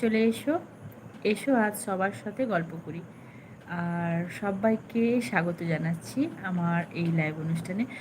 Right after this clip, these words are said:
তো এখানে YouTube-এ এসে কারোর সাথে কথা বলিনি, এর আগে যত, উম, মানে, লাইভ অনুষ্ঠান করেছি, তো কোনো কিছু দেখানোর উদ্দেশ্যে করেছি, তো কথা বলার উদ্দেশ্যে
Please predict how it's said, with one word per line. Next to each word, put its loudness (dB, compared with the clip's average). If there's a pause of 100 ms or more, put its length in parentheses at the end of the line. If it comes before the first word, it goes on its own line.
(300)
তো 2
এখানে 6
YouTube-এ 6
এসে 0
কারোর 4
সাথে 0
কথা 2
বলিনি, 6
এর 2
আগে 4
যত, 0
উম, 4
মানে, 2 (580)
লাইভ 2
অনুষ্ঠান 0
করেছি, 4 (440)
তো 0
কোনো 6
কিছু 0
দেখানোর 10
উদ্দেশ্যে 4
করেছি, 0 (460)
তো -2
কথা 2
বলার 4
উদ্দেশ্যে 0